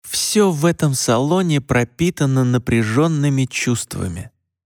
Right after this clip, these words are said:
Трудно не испытывать оживление в комнате, наполненной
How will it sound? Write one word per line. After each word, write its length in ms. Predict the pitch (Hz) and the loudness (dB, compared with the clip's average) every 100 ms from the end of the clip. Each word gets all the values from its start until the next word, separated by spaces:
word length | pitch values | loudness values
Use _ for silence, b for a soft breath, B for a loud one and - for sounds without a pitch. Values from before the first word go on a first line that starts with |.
| _ _ _ - | _ _ _ 0
Трудно 360 | 226 208 127 | 2 4 2
не 160 | 123 123 | 2 2
испытывать 520 | 120 - 175 135 131 | 0 0 0 2 2
оживление 680 | 120 113 120 139 156 135 113 | 2 2 2 2 2 2 0
в 120 | - | -2
комнате, 680 | - 185 180 131 - 101 101 _ _ _ | -2 0 2 0 0 -4 -4 _ _ _
наполненной 960 | 139 143 143 202 196 190 175 156 156 147 | 2 2 2 0 0 0 0 0 0 -2